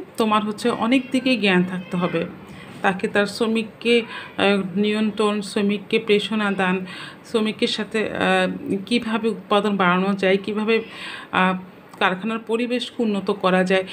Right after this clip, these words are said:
এই ধরনের যে ব্যবস্থাপনা দক্ষতা, এই দক্ষতা আসলে আমাদের উদ্যোক্তাদের মধ্যে বা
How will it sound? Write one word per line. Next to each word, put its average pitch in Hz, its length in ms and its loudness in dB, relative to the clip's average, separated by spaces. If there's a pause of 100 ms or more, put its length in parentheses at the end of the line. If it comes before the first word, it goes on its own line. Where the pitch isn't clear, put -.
(220)
এই 277 200 6
ধরনের 277 380 8
যে 285 120 4
ব্যবস্থাপনা 220 840 2
দক্ষতা, 196 680 2 (380)
এই 262 100 4
দক্ষতা 220 540 4
আসলে 220 360 2
আমাদের 190 400 2
উদ্যোক্তাদের 220 720 0
মধ্যে 202 380 -2
বা 196 160 2